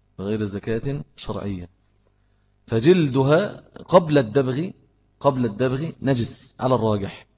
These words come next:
جلدها قبل الدبغ نجس على الراجح. فاختلف العلماء في جلود الميتة وطهارتها بالدباغ على سبعة مذاهب،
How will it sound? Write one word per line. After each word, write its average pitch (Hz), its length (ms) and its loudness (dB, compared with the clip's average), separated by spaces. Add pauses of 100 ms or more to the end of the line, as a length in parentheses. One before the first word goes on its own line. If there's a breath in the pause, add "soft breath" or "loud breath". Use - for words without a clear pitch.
(140)
جلدها 127 480 2
قبل 123 360 -2
الدبغ 113 480 -2 (200)
نجس 117 380 -2
على 117 380 -4
الراجح. 95 440 -10 (1120)
فاختلف 180 420 0
العلماء 131 440 2
في 143 180 -4
جلود 123 320 0
الميتة 117 480 0 (240)
وطهارتها 120 800 0
بالدباغ 131 560 2
على 127 280 2
سبعة 135 500 2
مذاهب، 131 600 2